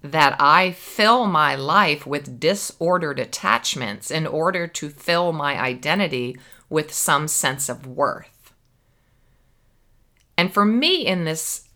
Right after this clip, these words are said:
this decade, the faith community, the church, would have been one of those places that we were reading about that I looked to, to fill me with a,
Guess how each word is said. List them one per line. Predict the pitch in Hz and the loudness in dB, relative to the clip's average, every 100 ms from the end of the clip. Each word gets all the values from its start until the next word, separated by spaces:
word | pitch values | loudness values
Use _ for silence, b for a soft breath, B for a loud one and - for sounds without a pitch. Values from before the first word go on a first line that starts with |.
| - | -16
this | 151 165 - - - | -4 -4 -4 -8 -8
decade, | 151 143 - 123 123 139 - _ _ _ _ _ _ _ _ _ _ _ _ _ _ _ _ _ - | -2 -2 -2 -4 -4 -8 -18 _ _ _ _ _ _ _ _ _ _ _ _ _ _ _ _ _ -4
the | 175 165 | -2 -2
faith | - - 247 285 277 - | -6 2 6 6 4 -8
community, | 175 147 131 120 127 | -6 -4 -4 -4 -4
the | 135 | -6
church, | 139 - - 285 247 131 - - | -6 -2 0 2 0 0 -6 -12
would | 156 165 190 | -4 0 0
have | 196 175 | 0 -4
been | 170 160 151 151 - | 0 0 0 -6 -12
one | - 147 160 202 277 | -14 -6 2 2 2
of | 240 196 | -2 -2
those | 165 160 - | -2 -2 -4
places | - - 190 208 214 139 135 | -10 -6 0 0 0 -6 -4
that | 139 135 | -2 -2
we | |
were | 143 139 | -4 -4
reading | 156 175 165 | -4 -4 -4
about | 143 139 135 - - | -2 0 0 -2 -2
that | 147 131 - - b b b b b b b b _ - | 2 2 2 -8 b b b b b b b b _ 8
I | 165 190 | 8 8
looked | 185 185 185 - - - - | 4 4 4 0 -12 -12 -8
to, | - 190 160 147 | -4 -2 -2 -4
to | - 165 | -6 -6
fill | 143 - - 170 | -8 -2 4 4
me | 175 151 135 131 | 4 -2 -4 -6
with | - 139 143 - | -4 -4 -4 -10
a, | - | -8